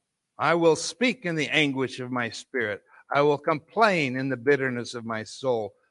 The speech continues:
So if you want the results Job had that he went through, there you go. God, just speak out what's going on.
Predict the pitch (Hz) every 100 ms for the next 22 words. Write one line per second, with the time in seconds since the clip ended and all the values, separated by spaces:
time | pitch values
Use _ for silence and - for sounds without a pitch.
0 | _ 127 113 131 165 180 170 160 147 190
1 | - 127 107 170 180 147 220 196 165 156
2 | - _ _ 131 127 - 202 190 208 -
3 | 165 147 143 160 170 196 208 151 143 -
4 | - _ 135 131 151 160 - 190 190 202
5 | 151 147 147 147 156 165 170 143 139